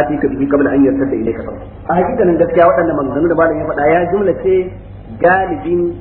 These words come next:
ko in ce mafi yawan abin da ake faɗa wajen fassara allazi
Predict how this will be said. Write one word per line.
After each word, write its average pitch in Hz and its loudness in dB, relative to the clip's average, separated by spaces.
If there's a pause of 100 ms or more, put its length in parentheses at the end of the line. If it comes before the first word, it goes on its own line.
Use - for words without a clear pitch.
(360)
ko 185 4
in 160 -2
ce 151 -2
mafi 175 -2
yawan 175 2
abin 165 -2
da 156 -6
ake 151 -6
faɗa - -2
wajen 160 0
fassara 151 -2
allazi 135 0